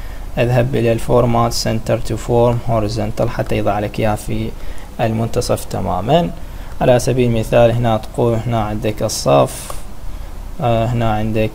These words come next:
الإيميل أو مثلا العمر،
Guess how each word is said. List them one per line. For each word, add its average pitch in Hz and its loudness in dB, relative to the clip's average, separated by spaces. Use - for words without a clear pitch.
الإيميل 113 0
أو 123 4
مثلا 117 0
العمر، 113 0